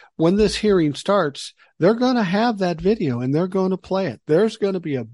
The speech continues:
big buzz about Roger Stone and Ginny Thomas, but I don't think that'll be as big as the people they expose with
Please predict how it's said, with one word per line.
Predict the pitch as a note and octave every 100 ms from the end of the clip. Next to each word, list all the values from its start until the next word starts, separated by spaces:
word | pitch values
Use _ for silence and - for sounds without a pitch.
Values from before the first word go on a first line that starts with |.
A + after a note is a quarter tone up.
| - -
big | F3 A3 F3
buzz | D#3 A#2 A#2 - - - - -
about | C3 B2+ B2 A#2+ B2 _ _ _ _
Roger | - C#3 F3 F#3+ G3
Stone | - - D3 C#3+ D3 -
and | D#3 D3
Ginny | C#3 D3 C#3+
Thomas, | C#3 D3+ C#3+ B2+ - - - - -
but | C#3+
I | D3+
don't | F#3+ A3 G#3
think | G3+ F#3+
that'll | F#3 F3 E3
be | E3
as | D#3 C3+
big | - D#3 C#3+
as | C#3 C3 - _ -
the | C3+
people | E3+ E3 D3+
they | C#3 C3
expose | B2+ - - C#3+ C3+ C3 A#2 - _ _ -
with | C3+ B2+